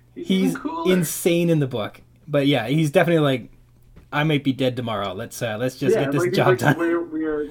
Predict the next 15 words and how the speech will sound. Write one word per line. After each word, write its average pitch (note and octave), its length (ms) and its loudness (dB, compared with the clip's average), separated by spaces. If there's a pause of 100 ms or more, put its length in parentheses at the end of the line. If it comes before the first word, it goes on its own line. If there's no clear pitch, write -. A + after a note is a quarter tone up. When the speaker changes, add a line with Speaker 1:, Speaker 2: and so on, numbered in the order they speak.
(100)
Speaker 1:
I D#3+ 160 -4
know E3 220 -2
what D3 260 -4
these C3+ 160 -2
raptors C3+ 420 -6
can B2+ 160 -8
do. C#3 220 -2
I A#2+ 80 -10
know B2+ 200 -6
what B2+ 160 -8
these A#2+ 160 -12
dinosaurs A2+ 500 -12
can A2 200 -14
do. C3 280 0
Speaker 2:
He, F#3+ 180 -2